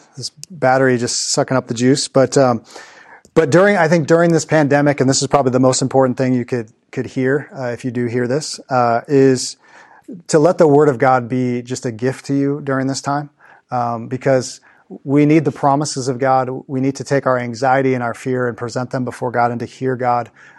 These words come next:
uh, through his word, um, and to know that it's not just about these promises, but it's also the God who has revealed himself through the scriptures, the God that's with us, the God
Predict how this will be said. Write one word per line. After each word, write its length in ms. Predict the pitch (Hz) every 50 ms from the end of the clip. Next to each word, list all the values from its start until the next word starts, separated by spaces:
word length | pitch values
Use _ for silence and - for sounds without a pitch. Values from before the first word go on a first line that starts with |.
| _ _
uh, 540 | - 120 117 113 110 117 - - 143 135 -
through 220 | - - 143 143 135
his 140 | 143 120
word, 340 | 120 117 123 131 147 151 147 _ - - - _
um, 180 | - 127 123 123
and 100 | 127 131
to 80 | - 147
know 260 | 135 143 147 151 151
that 220 | 131 143 143 147 -
it's 220 | - 143 - - -
not 160 | 160 165 170
just 220 | 147 151 143 -
about 240 | 156 139 147 139 131
these 120 | 127 131 120
promises, 460 | - - 139 143 151 156 - 135 120
but 140 | 110 131 123
it's 100 | 117 -
also 240 | 143 139 131 -
the 140 | 131 117 123
God 380 | 110 104 127 123 127 131 131 127
who 180 | 113 123 131
has 120 | 127 123 110
revealed 400 | 117 120 113 107 120 135 151 139
himself 380 | 135 120 - - 123 117 110
through 180 | - - 139 135
the 80 | 120 117
scriptures, 480 | - - - 117 - - - 113 - -
the 80 | - 120
God 240 | 117 135 139 143
that's 180 | 131 135 131 -
with 220 | 120 131 143 139
us, 220 | 131 117 110 - -
the 100 | - 127
God 340 | 117 127 131 135 139 127